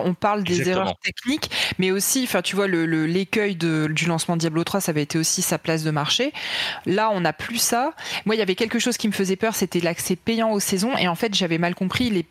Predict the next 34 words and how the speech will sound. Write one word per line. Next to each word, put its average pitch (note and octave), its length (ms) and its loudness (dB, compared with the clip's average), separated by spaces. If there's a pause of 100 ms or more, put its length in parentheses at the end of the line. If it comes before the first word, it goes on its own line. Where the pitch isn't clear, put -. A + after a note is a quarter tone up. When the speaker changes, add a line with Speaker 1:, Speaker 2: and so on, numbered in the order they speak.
Speaker 1:
les F3 160 0
saisons G3 300 0
seront - 360 0
accessibles G3 500 -2
gratuitement. G#3 720 -2 (160)
Tu - 160 0
payes A#3+ 300 0
si - 160 -2
tu G3+ 160 2
veux F#3+ 180 2
obtenir, A3 600 0
euh, E3 200 2
le, D#3+ 340 2
le, D#3 380 2 (160)
les D#3 160 0
cosmétiques. A3 640 -2 (240)
Et E3 60 0
c'est - 120 -4
ce E3 80 0
qu'on D#3+ 460 0
disait E3 260 0
tout - 200 -8
à D3+ 80 2
l'heure, A3 200 0
c'est - 140 -4
qu'a D#3 140 -2
priori, G3+ 280 -2
tout G#3+ 140 -2
ce - 80 0
qui - 140 -2
est D#3+ 60 -8
payant G3 360 0
dans D#3+ 140 0
Diablo D#3+ 440 0